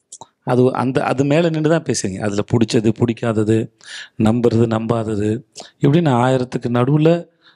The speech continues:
என்னோட இதுல சில படம் பிடிக்காம இருந்திருக்கும், இந்த ஆள் ஏன் பண்றான்னு இருக்கும், இந்த ஆள்லாம் எப்படி நடிகனை ஏத்துக்கிறதுன்னு இருக்கலாம், இவன் சூப்பர் நடிகனா அப்படின்னு எல்லாமே இருக்கும். அது, இது எல்லாத்துக்கும் நடுவுல தான் அது இருக்கு. So அந்த மாதிரி ஒரு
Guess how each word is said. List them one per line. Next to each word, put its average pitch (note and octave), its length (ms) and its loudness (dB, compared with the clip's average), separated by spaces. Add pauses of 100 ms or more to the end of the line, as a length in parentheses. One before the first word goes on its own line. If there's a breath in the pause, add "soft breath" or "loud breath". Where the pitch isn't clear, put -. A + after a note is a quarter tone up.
(220 soft breath)
என்னோட A#2 320 2
இதுல B2 280 2
சில A#2+ 220 0
படம் A#2+ 300 -2
பிடிக்காம A#2+ 300 0
இருந்திருக்கும், A2+ 420 -2
இந்த A2 140 -2
ஆள் A2+ 100 2
ஏன் A#2 180 0
பண்றான்னு A2 360 -4
இருக்கும், A2 360 -2 (580 loud breath)
இந்த A#2+ 260 2
ஆள்லாம் C#3+ 220 0
எப்படி B2 180 2
நடிகனை A#2 400 0
ஏத்துக்கிறதுன்னு A2 360 -2
இருக்கலாம், G2+ 460 0 (320 loud breath)
இவன் A#2 160 2
சூப்பர் C3+ 300 0
நடிகனா G#2+ 440 0
அப்படின்னு A#2 240 -2
எல்லாமே D3 580 2
இருக்கும். B2+ 280 0
அது, F2 160 -4
இது F2+ 200 0
எல்லாத்துக்கும் C3 420 -2
நடுவுல A#2 220 2
தான் B2+ 120 -2
அது A2+ 60 -10
இருக்கு. - 300 -6 (400 loud breath)
So - 200 -2
அந்த C#3 160 0
மாதிரி F3 200 2
ஒரு C#3+ 140 4